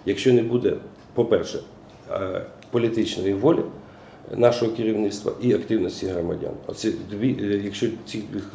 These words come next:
дві складових не буде, то ми так і залишимося такою країною, якій ми є. Е, корумпованою, е, відсталою, е, тому що треба економіку піднімати, треба робити, е, реформи, е, в бізнесі,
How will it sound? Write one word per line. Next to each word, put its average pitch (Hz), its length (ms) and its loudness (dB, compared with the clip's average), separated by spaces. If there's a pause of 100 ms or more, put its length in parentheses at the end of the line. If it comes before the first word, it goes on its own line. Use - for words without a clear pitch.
(120)
дві 107 80 -2
складових 101 520 0
не 123 80 4
буде, 180 280 4 (300)
то 117 80 2
ми 175 140 6
так 147 220 4
і 139 40 6
залишимося 123 640 2 (280)
такою 117 280 2
країною, 95 380 2
якій 87 220 -4
ми 82 160 0
є. 82 120 -4 (380)
Е, 87 380 -2 (220)
корумпованою, 135 840 6 (540)
е, 92 300 2
відсталою, 110 800 6 (460)
е, 98 40 -2 (200)
тому 101 160 2
що - 160 -4
треба 113 280 4
економіку 95 640 2
піднімати, 87 520 -4
треба 104 300 2
робити, 95 380 0
е, 85 480 -2
реформи, 95 480 2
е, - 500 -10 (100)
в - 40 -4
бізнесі, 90 500 -2